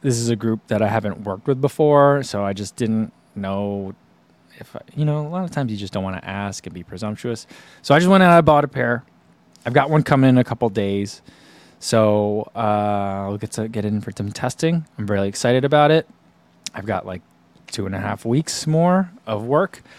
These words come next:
to get in for New York, so that should be plenty of time to do some testing for this shoe. I'm really excited to run in it. Um, yeah, but there's still some sizes available left, so if you want the shoe, go check it out now. But,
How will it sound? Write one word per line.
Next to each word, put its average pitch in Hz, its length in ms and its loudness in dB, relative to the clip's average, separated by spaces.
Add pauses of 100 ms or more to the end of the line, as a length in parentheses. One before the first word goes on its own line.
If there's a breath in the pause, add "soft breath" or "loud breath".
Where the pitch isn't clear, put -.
(240 soft breath)
to 143 100 0
get 147 200 6
in 165 140 4
for 170 140 2
New 170 100 8
York, 175 220 6
so - 80 4
that 127 100 6
should 127 120 -4
be 120 60 0
plenty 117 220 -2
of 113 60 -6
time 117 160 -4
to 113 60 -2
do 110 100 -2
some 101 160 -6
testing 196 420 -2
for 180 140 -2
this 175 100 2
shoe. 175 140 0
I'm 151 80 0
really 135 180 2
excited 131 400 2
to 117 240 4
run 135 300 4
in 160 100 4
it. 165 140 2 (680 loud breath)
Um, 113 840 2 (1040)
yeah, 113 240 0
but 180 240 4 (520)
there's 185 200 4
still 277 140 -2
some 190 200 4
sizes 175 400 4
available 175 440 6
left, 180 280 2
so - 100 -6
if 95 80 -8
you 120 100 2
want 127 160 0
the - 60 -8
shoe, 123 280 -2
go 117 160 2
check - 240 -6
it 110 80 -2
out 107 140 0
now. 117 540 2 (560 loud breath)
But, 147 560 4